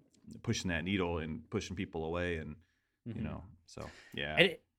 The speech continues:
Speaker 2: and it's almost like when they came out of Justice League, you know, Aquaman doesn't have really any narrative threads that connect from what I can remember. I've only seen it, I think, once. And even Shazam in two thousand nineteen, there's nothing there, right?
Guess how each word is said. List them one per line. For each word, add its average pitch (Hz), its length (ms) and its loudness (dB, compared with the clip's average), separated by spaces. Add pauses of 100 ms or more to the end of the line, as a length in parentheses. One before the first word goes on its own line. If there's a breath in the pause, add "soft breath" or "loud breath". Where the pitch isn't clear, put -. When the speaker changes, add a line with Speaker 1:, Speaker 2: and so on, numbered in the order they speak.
(120)
Speaker 2:
and 185 100 4
it's 185 140 4
almost 339 400 4
like 175 180 8
when 165 140 6
they 143 80 6
came 139 260 4
out 147 160 12
of 131 140 6
Justice - 560 0
League, 98 300 -10 (380)
you 127 140 -2
know, 127 80 0
Aquaman 165 560 6
doesn't 139 240 0
have 127 500 4
really 117 440 2
any 113 480 0 (340)
narrative 117 440 2
threads 104 400 0
that 107 120 -10
connect - 340 -2
from 117 200 -2
what 113 100 2
I 104 80 4
can 110 140 -6
remember. 95 280 -6
I've 104 140 -2
only 113 200 -2
seen 104 260 -4
it, 101 160 -10 (440)
I 110 60 -6
think, 110 300 -2
once. 101 320 -4
And 165 100 4
even 254 160 4
Shazam 127 480 2
in 110 60 -2
two 127 100 -4
thousand 113 300 2
nineteen, 101 320 -6
there's 104 160 -4
nothing 143 340 4
there, 113 220 2
right? 113 320 0